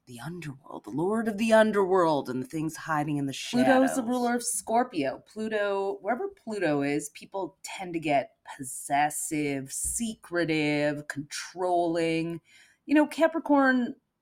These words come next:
Speaker 2: is not just about the patriarchy either, although it is a sign, you know, Capricorn is the eldest earth sign. So I like to equate Capricorn to crystals,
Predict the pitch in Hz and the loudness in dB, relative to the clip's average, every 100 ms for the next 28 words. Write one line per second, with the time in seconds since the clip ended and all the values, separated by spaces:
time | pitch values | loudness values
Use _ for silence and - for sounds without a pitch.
0 | _ _ 180 165 165 151 139 123 135 131 | _ _ -8 0 2 2 0 -6 -4 -4
1 | 143 131 131 123 - 123 - - 92 - | -4 -4 -4 -8 -14 -14 -14 -16 -14 -14
2 | - _ - - - - - 156 156 156 | -16 _ -16 -16 -14 -10 -6 -2 -2 -2
3 | 151 147 - 156 143 139 160 180 165 165 | -4 -4 -4 -2 0 0 -2 -2 -2 0
4 | 202 196 196 180 175 180 - _ _ _ | 0 0 -4 -2 -4 -8 -14 _ _ _
5 | 220 220 214 - 175 165 175 160 165 - | -8 -8 -8 -4 0 2 2 -2 -6 -8
6 | - 170 143 135 - - 127 127 131 185 | -10 -8 -8 -8 -10 -8 -8 -6 -4 -2
7 | 240 240 185 165 160 160 160 - - - | 0 0 2 4 4 2 -2 -14 -6 -2
8 | 370 - 233 202 - 185 160 - 165 151 | 0 2 0 0 0 0 0 0 -2 -2
9 | 151 - 165 160 156 151 151 139 135 - | -2 -6 -2 0 0 -2 0 0 0 -8
10 | - 220 220 - - - 180 180 190 262 | -10 -6 -4 -4 -6 -4 -2 -2 -2 -4
11 | 254 - | -4 -4